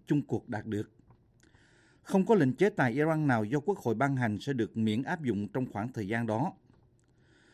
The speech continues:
Trong một sự nhượng bộ của một số nhà lập pháp dân chủ, dự luật bỏ qua các điều kiện của những vấn đề phụ,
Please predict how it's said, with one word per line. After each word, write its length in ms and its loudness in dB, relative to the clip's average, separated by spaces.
Trong 140 4
một 140 4
sự 140 4
nhượng 360 6
bộ 180 6
của 140 -6
một 200 -2
số 160 0
nhà 200 2
lập 200 0
pháp 220 -6
dân 180 0
chủ, 380 -2
dự 100 8
luật 220 6
bỏ 160 4
qua 320 0
các 120 -6
điều 140 0
kiện 280 -2
của 80 -4
những 200 0
vấn 180 -2
đề 120 2
phụ, 340 -2